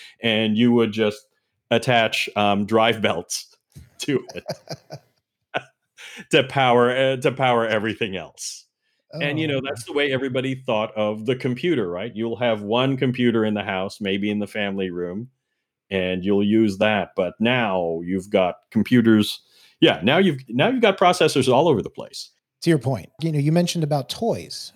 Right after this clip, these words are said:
Speaker 2: Um, I wa-, I wanna kind of take this back and move a little bit from hardware to software. Uh,
Speaker 1: Mm-hmm.
Speaker 2: you know, 'cause you talk about, you, you teach React,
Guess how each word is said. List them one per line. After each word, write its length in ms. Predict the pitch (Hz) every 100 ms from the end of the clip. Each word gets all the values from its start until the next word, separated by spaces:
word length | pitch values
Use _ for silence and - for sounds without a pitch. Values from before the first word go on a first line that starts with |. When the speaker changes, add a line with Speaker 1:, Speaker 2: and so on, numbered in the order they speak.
| -
Speaker 2:
Um, 400 | 127 123 117 120
I 80 | 147
wa-, 120 | 165
I 60 | 165
wanna 220 | 165 170
kind 220 | 151 175
of 140 | 123 -
take 240 | - 160
this 140 | 170 139
back 300 | 147 147 147
and 240 | 135 143
move 420 | 156 147 131 123 -
a 40 |
little 180 | 143 147
bit 120 | 156
from 180 | - 127
hardware 460 | 117 - 156 143 139
to 80 | 120
software. 680 | - 175 226 131 98 - _ _ _ _ _ _
Uh, 60 | 117
Speaker 1:
Mm-hmm. 280 | 107 101 151
Speaker 2:
you 80 | 147
know, 60 |
'cause 140 | 127 143
you 60 | 135
talk 200 | 160 156
about, 260 | 147 139
you, 80 | 139
you 200 | 131 120
teach 300 | 113 156 -
React, 540 | 135 151 175 123 -